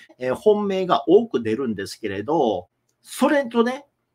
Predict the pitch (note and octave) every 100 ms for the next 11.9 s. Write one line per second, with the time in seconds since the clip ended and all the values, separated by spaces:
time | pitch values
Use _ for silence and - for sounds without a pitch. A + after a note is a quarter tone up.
0 | _ _ _ _ - - A#3 B3 A3 F#3+
1 | - D#3 D3 D#3+ - C3 G#2+ G2 F3+ E4+
2 | - - D#3+ E3+ F#3+ G3 - D4 D3+ A2
3 | G2+ - - C3+ A#2 C3+ D3+ A#2+ A2+ A#2
4 | A2 G2+ G2+ C3 G#2 F2+ F2 _ _ -
5 | _ _ - D#4 D4+ C#4 C4 A#3 B3 A3+
6 | C3 G#2+ - A#3 A#3 A3+ A3 G#3+ A3 C4
7 | F3 G#2+ - E3+ E3 D#3+ E3 D#3 F#3+ C3
8 | C3 C3 - A#2+ A#2+ - A#2 A2+ A#2 C#3+
9 | D3 F#2+ A2 D3+ D#3+ D3 C#3+ A#2 F#2 F2
10 | F2+ A2 G#2 G#2+ F#2 F2+ - C#3 C3+ C3+
11 | B2+ B2+ F#2 - F#2 F2 G2 A#2+